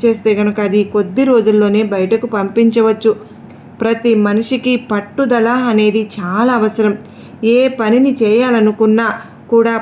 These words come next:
పనిని నువ్వు మొదలు పెట్టాలి అనుకున్నా కూడా ముందుగా నీలో ఉండవలసింది పట్టుదల. అది చాలా ఎక్కువగా ఉండాలి. నీలో చాలా శక్తి ఉంది. నువ్వు అసలు ఆ శక్తిని ఉంది కనుకనే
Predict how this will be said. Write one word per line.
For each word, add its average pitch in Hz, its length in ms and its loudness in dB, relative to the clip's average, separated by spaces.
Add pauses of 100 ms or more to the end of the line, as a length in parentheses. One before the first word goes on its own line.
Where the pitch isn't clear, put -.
(100)
పనిని 240 300 2
నువ్వు 208 400 2
మొదలు 190 340 0
పెట్టాలి 247 540 0
అనుకున్నా 226 500 0
కూడా 214 440 -2 (420)
ముందుగా 277 540 4
నీలో 233 440 2
ఉండవలసింది 214 840 2
పట్టుదల. 208 680 -2 (540)
అది 220 340 2 (100)
చాలా 214 300 0
ఎక్కువగా 254 640 0
ఉండాలి. 214 500 0 (420)
నీలో 214 380 2
చాలా 226 440 0
శక్తి 240 500 -2
ఉంది. 240 440 2 (340)
నువ్వు 285 180 4
అసలు 247 400 0
ఆ 190 200 0
శక్తిని 220 880 0 (520)
ఉంది 247 320 4
కనుకనే 240 800 0